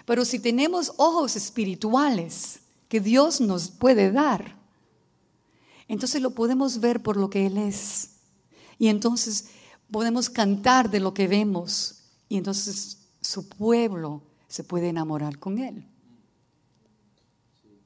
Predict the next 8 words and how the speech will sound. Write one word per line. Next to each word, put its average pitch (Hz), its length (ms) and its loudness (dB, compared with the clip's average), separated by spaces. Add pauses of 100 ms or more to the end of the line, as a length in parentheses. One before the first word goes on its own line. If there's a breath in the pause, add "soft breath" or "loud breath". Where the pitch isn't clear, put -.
(400)
Inspiramos 226 840 0
a 160 120 -4
otros. - 540 -10 (280 loud breath)
Líderes 269 580 2
de 247 60 -2
alabanza 220 480 -4
tienen 226 300 -4
que 202 180 -6